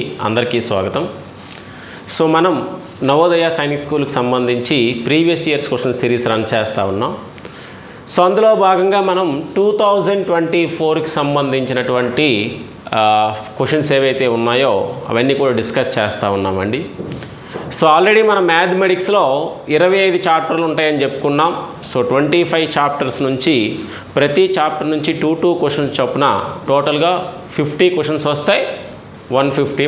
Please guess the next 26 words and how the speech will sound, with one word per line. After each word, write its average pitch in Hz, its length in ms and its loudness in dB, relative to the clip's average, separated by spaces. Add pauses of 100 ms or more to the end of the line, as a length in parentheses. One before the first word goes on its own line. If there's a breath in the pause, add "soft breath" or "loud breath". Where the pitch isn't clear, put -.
మార్క్స్కి. - 460 -2 (320)
So, - 80 2 (220)
ఈరోజు 208 460 2 (540 loud breath)
ఒక 185 200 2
రెండు 185 260 2
చాప్టర్లో 156 440 0
ఉన్నటువంటి 139 420 -2
క్వశ్చన్స్ 107 320 -2 (140)
డిస్కస్ 101 360 -4
చేద్దాం. 95 260 0
అంటే 151 120 0 (100)
ఫోర్ 156 300 2
క్వశ్చన్స్ 110 400 -4
మనకి 107 220 -2
ఎలా 107 180 2
ఇచ్చాడు 104 280 -2 (100)
ప్రీవియస్గా 107 420 0
అని 104 120 -4
చెప్పేసి 123 380 -2
డిస్కస్ 123 340 -4
చేద్దాం. - 280 -2 (680 loud breath)
ఏంటి 220 260 2
సార్ 185 220 0
అంటే 170 180 0
అది 175 160 4 (480)
యావరేజ్ 156 560 4